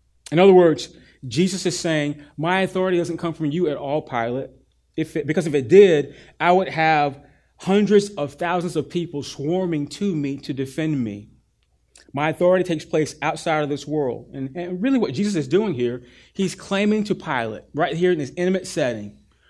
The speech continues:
where, where Pilate is supposed to be challenging him, and Jesus is, is really turning the, turning the table. Jesus is claiming, uh, ultimate authority over everything that exists in all the earth.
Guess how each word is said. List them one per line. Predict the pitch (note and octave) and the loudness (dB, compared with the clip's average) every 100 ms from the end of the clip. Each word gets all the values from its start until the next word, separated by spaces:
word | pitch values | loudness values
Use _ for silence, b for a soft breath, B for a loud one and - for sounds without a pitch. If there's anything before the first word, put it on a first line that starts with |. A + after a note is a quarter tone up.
| b b D#3+ | b b 0
where, | D#3 C#3+ B B | 2 2 B B
where | D3 | -4
Pilate | C#3 F#3 G#3 F3 | -2 0 2 0
is | - | -4
supposed | E3 F3+ | -2 0
to | D#3+ | 0
be | C3 | -4
challenging | - D#3 D#3 E3 D3+ | -4 -4 -2 -2 -4
him, | D3 D#3+ B2+ | -4 -2 -2
and | A#2 | -2
Jesus | E3+ F3 D#3+ | -4 -4 -6
is, | B2 | -8
is | - A#2+ | -10 -10
really | B2+ C#3+ F#3 C3+ A#2+ B B B | -6 0 2 2 -2 B B B
turning | - G3 G3 F#3 D#3+ | -6 2 4 4 0
the, | C3 - | -2 -6
turning | - G3 G3 | -2 0 2
the | D3 | 0
table. | C3+ F#3 F3+ B2+ A#2+ - b b b b b _ A2+ | 0 0 0 -2 -6 -8 b b b b b _ 0
Jesus | G#3 G#3 - | 0 0 -4
is | D#3+ | -8
claiming, | - - G3+ G3+ D#3+ D3 - - | -8 -4 -2 0 0 -4 -10 -14
uh, | C3+ B2 - _ | -10 -10 -12 _
ultimate | F3 A3+ A3+ G3 F#3+ D3+ | 4 6 6 0 0 -4
authority | - E3+ D3 C3+ C3 C3 B B - | -4 0 2 2 -2 -6 B B -6
over | E3 D3 C3+ C#3 | -2 0 -2 -4
everything | E3 E3+ F3 E3 | -2 -2 -2 -2
that | |
exists | C3 G#2+ B2+ B2+ A#2 - - _ _ _ | -2 -4 -4 -4 -6 -12 -18 _ _ _
in | C3 C3 | -10 -8
all | C3 B2+ | -6 -6
the | B2+ D3+ | -4 -4
earth. | C3+ A2 - | -4 -6 -12